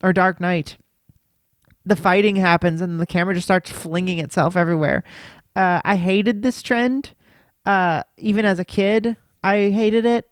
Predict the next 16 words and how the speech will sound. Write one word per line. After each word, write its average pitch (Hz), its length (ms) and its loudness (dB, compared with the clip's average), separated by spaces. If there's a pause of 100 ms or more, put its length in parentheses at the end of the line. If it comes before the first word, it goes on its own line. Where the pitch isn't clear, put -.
I 180 400 -2 (160)
would 175 200 -6
s-, - 100 -20 (220)
just, - 180 -6
like, 180 160 0
lose 190 300 0
all 190 140 4
respect 185 420 0
for 196 140 0
any 190 200 2
<laughs> 185 80 -4
movie 196 320 0
that, 208 180 2
where 196 160 4
that 185 140 4
happened. 196 440 0